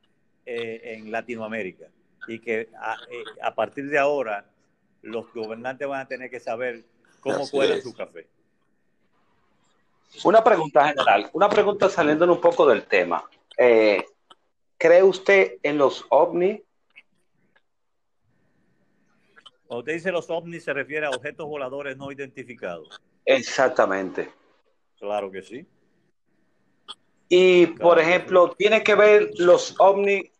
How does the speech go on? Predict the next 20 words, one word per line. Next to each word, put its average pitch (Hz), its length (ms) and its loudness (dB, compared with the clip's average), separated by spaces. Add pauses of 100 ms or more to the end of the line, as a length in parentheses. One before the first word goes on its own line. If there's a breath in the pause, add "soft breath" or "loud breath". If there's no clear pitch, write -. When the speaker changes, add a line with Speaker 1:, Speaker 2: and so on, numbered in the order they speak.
(100)
Speaker 3:
con 151 340 2
aquellos 170 440 0
seres 170 320 2
que 170 100 0
nos 143 140 2
presentan 147 420 0
en 135 60 -2
los 123 80 -2
muñequitos, 180 600 0
en 127 60 0
la 127 160 0
película, 165 500 2
esos 139 240 0
seres 131 320 -2
gris? 180 500 0
¿O 135 200 2
puede 165 240 6
ser 170 400 4
una 160 240 2
inteligencia 160 840 2